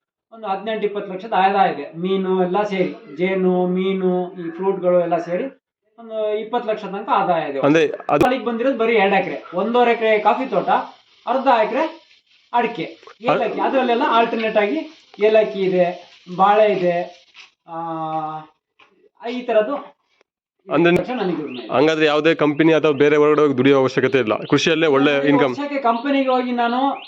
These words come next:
Speaker 1: ಒಂದು ಜಾಬ್ ಮಾಡ್ತಾ ಇದ್ರೆ ನನಗೆ ವರ್ಷಕ್ಕೆ ಎಷ್ಟು ಸಿಗುತ್ತೆ? ಅಮ್ಮಮ್ಮ ಅಂದ್ರೆ ಒಂದು ಎರಡು ಮೂರು ಲಕ್ಷ ಸಿಗ್ಬೋದು ಖರ್ಚು. ಈಗ ನನ್ನ ತೋಟದ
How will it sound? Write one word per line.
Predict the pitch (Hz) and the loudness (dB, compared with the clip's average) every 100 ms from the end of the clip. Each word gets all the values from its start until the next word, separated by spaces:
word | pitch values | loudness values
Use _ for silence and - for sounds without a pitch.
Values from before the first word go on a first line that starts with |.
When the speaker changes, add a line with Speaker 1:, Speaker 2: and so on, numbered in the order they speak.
| 214 | -10
Speaker 1:
ಒಂದು | 214 208 | -2 0
ಜಾಬ್ | 196 220 254 | 2 2 2
ಮಾಡ್ತಾ | 233 214 190 | 0 0 0
ಇದ್ರೆ | 160 233 | -2 -2
ನನಗೆ | 269 269 | -2 0
ವರ್ಷಕ್ಕೆ | 247 240 269 226 | 0 0 0 -2
ಎಷ್ಟು | 220 | -2
ಸಿಗುತ್ತೆ? | 269 214 185 180 175 - _ _ _ 214 | 0 0 0 -2 -4 -12 _ _ _ -10
ಅಮ್ಮಮ್ಮ | 247 285 254 247 | -2 0 2 0
ಅಂದ್ರೆ | 240 294 | 0 0
ಒಂದು | 262 | 2
ಎರಡು | 240 240 | 2 2
ಮೂರು | 240 | 0
ಲಕ್ಷ | 233 240 | 0 -2
ಸಿಗ್ಬೋದು | 247 233 175 165 139 - - _ - | -6 -6 -4 -4 -6 -12 -20 _ -18
ಖರ್ಚು. | - 139 - _ - | -12 -10 -12 _ -20
ಈಗ | 220 | -10
ನನ್ನ | 240 | -10
ತೋಟದ | 226 247 262 254 | -2 0 2 -2